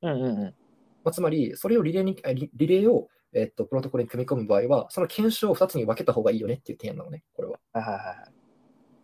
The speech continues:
Speaker 2: なので、最初にブロックのヘッダーの部分を、え、まあ、プロポーザーブロックっていうんだけど、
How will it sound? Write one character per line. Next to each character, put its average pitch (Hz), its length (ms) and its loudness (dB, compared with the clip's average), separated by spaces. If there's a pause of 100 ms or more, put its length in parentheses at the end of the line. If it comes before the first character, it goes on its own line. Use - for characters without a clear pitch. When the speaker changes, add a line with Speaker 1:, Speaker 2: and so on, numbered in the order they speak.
Speaker 2:
な 196 80 0
の 160 80 4
で、 165 100 6
最 190 180 6
初 196 120 -2
に 196 120 2
ブ 131 80 0
ロ 165 80 4
ッ 165 40 -10
ク 123 100 -4
の 104 60 -4
ヘ 117 120 2
ッ - 100 0
ダ 127 120 4
ー - 20 2
の 123 80 0
部 127 100 0
分 107 160 -2
を、 135 260 4 (280)
え、 127 60 -8
ま 120 100 0
あ、 - 40 -4
プ 165 100 2
ロ 165 60 8
ポ 165 140 8
ー - 20 10
ザ 160 100 10
ー - 20 4
ブ 143 60 2
ロ 147 80 6
ッ 147 40 0
ク 104 100 -8
っ - 20 -10
て 113 100 -8
い 104 40 -6
う - 20 -8
ん - 20 -8
だ 101 60 -10
け 127 80 -6
ど、 107 200 -2